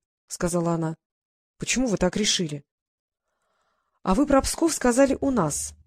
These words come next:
объяснила она. Не объяснять же было про смешинку в его глазах. — У вас хорошая память, — заметил Лазарь. —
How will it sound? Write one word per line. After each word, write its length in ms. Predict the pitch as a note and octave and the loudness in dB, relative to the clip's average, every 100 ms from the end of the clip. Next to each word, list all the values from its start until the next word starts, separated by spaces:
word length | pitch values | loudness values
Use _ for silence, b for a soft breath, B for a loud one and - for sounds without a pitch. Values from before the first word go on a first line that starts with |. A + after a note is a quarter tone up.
| _ _ - | _ _ -8
объяснила 540 | F3+ F#3 - G3 F3+ | -6 -4 -2 0 0
она. 320 | F3+ E3+ D3+ - _ _ _ _ _ _ _ | 0 -2 -6 -10 _ _ _ _ _ _ _
Не 140 | F3+ | 2
объяснять 400 | G3 G3+ - D#4+ | 2 2 2 2
же 100 | G#3+ | 2
было 180 | F3 E3 | 0 -2
про 140 | - E3+ | -2 -2
смешинку 460 | F#3+ F3+ E3 D3 | -2 0 -2 -4
в 40 | D#3 | -6
его 220 | D#3+ D#3+ | -4 -2
глазах. — 500 | E3 E3+ D3+ D3 _ _ _ _ _ _ _ _ _ - | -2 -2 -4 -8 _ _ _ _ _ _ _ _ _ -6
У 100 | G#3 | 0
вас 200 | G#3 - | 2 2
хорошая 400 | B3 B3+ - D4 | 0 0 2 2
память, — 520 | - A#3 A3 A3 - | 4 2 2 -4 -12
заметил 440 | - G3+ G3+ F#3+ F3+ | -4 0 0 -2 -2
Лазарь. — 340 | F#3 F3 F3 | -2 -4 -10